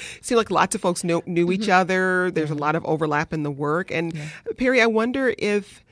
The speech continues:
Speaker 1: part of this is about helping everybody work together and seeing places where you can build on each other's strengths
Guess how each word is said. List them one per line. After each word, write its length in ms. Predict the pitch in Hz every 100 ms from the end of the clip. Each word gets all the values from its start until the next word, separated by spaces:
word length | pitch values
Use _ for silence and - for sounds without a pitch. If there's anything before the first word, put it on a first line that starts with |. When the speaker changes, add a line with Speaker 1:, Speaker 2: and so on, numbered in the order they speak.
| _ _ _ _ _ -
Speaker 1:
part 340 | - 254 262
of 180 | 262 202
this 220 | 185 185
is 120 | 180
about 480 | 175 165 160 156 147 - _ _ _ -
helping 400 | 233 220 190 175
everybody 720 | 202 185 151 107 92 80 71
work 220 | 87 -
together 340 | 156 147 151
and 140 | 156 151
seeing 360 | - 220 208
places 600 | - 202 196 185 156 147
where 140 | 151 151
you 100 | 135
can 140 | 143
build 180 | 135 127
on 120 | 110
each 120 | 127 135
other's 220 | - 143
strengths 500 | - 190 190 196